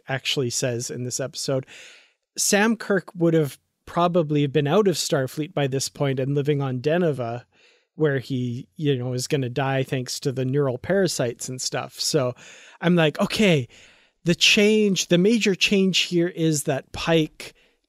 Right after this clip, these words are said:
didn't have that accident and,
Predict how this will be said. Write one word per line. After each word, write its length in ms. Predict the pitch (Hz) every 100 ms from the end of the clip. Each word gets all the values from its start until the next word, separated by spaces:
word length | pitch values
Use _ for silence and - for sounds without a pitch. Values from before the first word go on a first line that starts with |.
| -
didn't 400 | 170 160 156 175 _ _ -
have 300 | 151 151 139
that 200 | 139 -
accident 840 | 180 190 - 190 180 180 170 165 165
and, 240 | 139 131